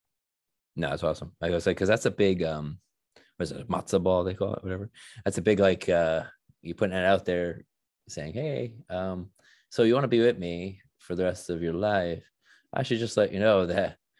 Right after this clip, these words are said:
you're probably gonna be doing a lot more than the regular person," you know? You know, like I said, I mean, I've seen my stepdad having to take care of my mom, you know, and he's had to do all the stuff, you know,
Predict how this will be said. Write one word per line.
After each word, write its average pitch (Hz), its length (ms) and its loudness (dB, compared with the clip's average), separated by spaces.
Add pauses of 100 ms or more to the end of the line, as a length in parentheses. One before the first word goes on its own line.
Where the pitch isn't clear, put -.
(440)
you're 151 140 -2
probably 220 280 6
gonna 175 80 0
be 165 100 2
doing 156 300 -2
a 123 60 -6
lot 127 240 -4
more 87 800 4
than 85 300 -4
the 80 80 -4
regular 85 300 0
person," 76 460 -8
you 76 100 -8
know? 76 380 -10 (220)
You - 80 -12
know, 76 140 -10 (120)
like 90 160 0
I - 20 -6
said, 95 160 2
I - 20 0
mean, 80 160 -2
I've 92 120 0
seen 101 200 -2
my 87 120 0
stepdad 82 680 -2
having 78 300 -6
to 78 80 -10
take 80 200 -8
care 85 120 -6
of 80 60 -8
my 85 120 -4
mom, 80 340 -6
you 76 80 -8
know, 71 120 -6
and 85 120 -6
he's 92 320 -8
had 80 120 -6
to 78 60 -8
do 78 220 -4
all 95 160 0
the 131 80 -12
stuff, - 280 -8
you 67 60 -12
know, 78 200 -12